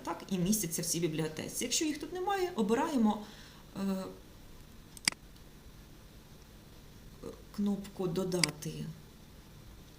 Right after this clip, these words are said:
файл», натискаємо на неї, обираємо на пристрої файл, який потрібно завантажити. Після того, як він завантажиться, перетягуємо цей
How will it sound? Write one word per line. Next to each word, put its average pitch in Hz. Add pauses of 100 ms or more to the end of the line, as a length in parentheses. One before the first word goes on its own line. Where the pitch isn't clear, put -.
(1400)
файл», 185 (500)
натискаємо 170
на 165
неї, 165 (320)
обираємо 226
на 180
пристрої 175
файл, 170
який 131
потрібно -
завантажити. 262 (1040)
Після 226
того, 190
як -
він 180
завантажиться, 180 (1700)
перетягуємо 233
цей -